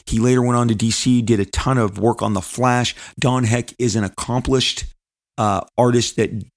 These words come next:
drew great comics for years upon years. But in the age,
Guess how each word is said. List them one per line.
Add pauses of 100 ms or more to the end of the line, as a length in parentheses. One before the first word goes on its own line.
(120)
drew (720)
great
comics
for
years
upon
years. (360)
But
in
the
age,